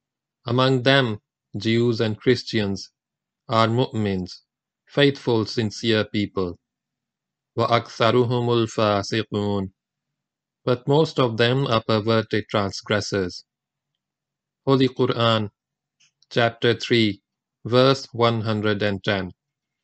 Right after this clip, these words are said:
Quranic truth confirmed. The truth of this statement that among the Jews there are good, sincere, faithful people is brought home to us continually.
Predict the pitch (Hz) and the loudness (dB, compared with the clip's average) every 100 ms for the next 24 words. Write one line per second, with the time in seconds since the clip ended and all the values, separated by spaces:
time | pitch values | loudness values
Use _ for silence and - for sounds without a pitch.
0 | _ _ _ _ _ _ - - _ _ | _ _ _ _ _ _ -20 -20 _ _
1 | _ _ _ _ - 135 135 127 131 135 | _ _ _ _ -2 0 2 2 4 0
2 | - 135 127 - 113 107 - 110 107 92 | 2 0 0 -2 0 0 -2 -2 0 -4
3 | 90 _ _ _ _ _ _ _ _ _ | -8 _ _ _ _ _ _ _ _ _
4 | _ _ _ _ _ _ _ _ 139 - | _ _ _ _ _ _ _ _ -4 4
5 | 175 175 156 135 139 135 - 139 131 - | 4 6 4 4 4 4 4 4 4 2
6 | 117 113 113 117 120 117 120 120 120 110 | -2 0 0 -2 0 0 0 0 -2 0
7 | 117 127 120 123 113 113 101 120 113 - | 0 0 0 -2 2 0 0 -2 -2 -6
8 | - - 113 - 123 120 113 131 117 113 | -10 -6 -6 -2 0 2 2 2 2 2
9 | 131 113 123 123 120 123 131 120 - 127 | -2 0 -2 -2 0 2 2 0 0 0
10 | 120 - 113 117 113 120 113 - - 113 | 0 -2 -2 -2 -2 0 0 -2 -4 -4
11 | 117 117 117 117 104 95 | -2 -2 0 0 0 -4